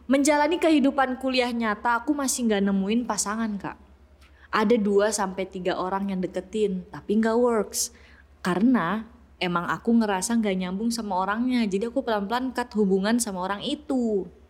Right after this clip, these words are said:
Aku bingung banget. Selama aku menjalani kuliah ini, banyak banget hal yang aku coba improve supaya aku bisa mea-, melayakkan diri aku.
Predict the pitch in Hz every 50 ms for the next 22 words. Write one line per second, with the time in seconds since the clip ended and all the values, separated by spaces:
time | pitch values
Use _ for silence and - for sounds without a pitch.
0 | - - - - - _ - - - - - - - 415 415 381 381 370 349 320
1 | 294 240 302 320 359 392 392 381 339 269 - - - - - - - - - -
2 | - - - - 262 262 269 269 262 262 269 254 254 247 226 247 240 240 240 240
3 | 247 233 - 254 247 240 240 233 233 226 - 285 339 330 277 220 214 226 208 185
4 | 190 185 190 196 208 233 233 233 - - - 196 185 180 185 202 254 247 - -
5 | 214 226 233 240 240 190 196 190 196 202 196 - 185 175 180 175 - 170 180 170
6 | 160 - 185 226 262 247 - - - - - 208 196 - 180 165 170 185 214 226
7 | - - 175 - 226 208 208 202 - 226 220 202 202 190 175 - - - - 196
8 | 190 190 190 190 196 190 185 185 190 226 226 226 220 202 196 190 180 175 175 180
9 | 185 - - 190 170 151 151